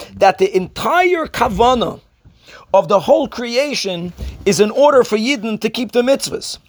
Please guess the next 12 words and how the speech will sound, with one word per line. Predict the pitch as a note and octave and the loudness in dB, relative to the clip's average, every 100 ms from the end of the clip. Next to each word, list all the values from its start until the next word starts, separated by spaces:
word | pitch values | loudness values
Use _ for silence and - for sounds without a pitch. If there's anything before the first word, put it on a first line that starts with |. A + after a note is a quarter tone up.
| - | -2
to | G3 | 2
the | G3 | 2
point | - A#3+ D#4 A3+ - | 2 4 4 2 2
that | G3 | 4
the | G3 | 4
Arizal | E3+ F3+ C4 A#3+ G#3+ | 4 2 0 -2 0
tells | G#3 G3 G#3 | 2 0 2
us | D#4 - - - - - | 0 0 -8 -16 -20 -2
that | - F#3 | 2 2
the | F#3 | 2
main | F3+ F#3+ A3+ C#4 A#3 | 0 2 2 2 0
reason | C4+ G#3+ F3 C3+ | 0 0 -2 -4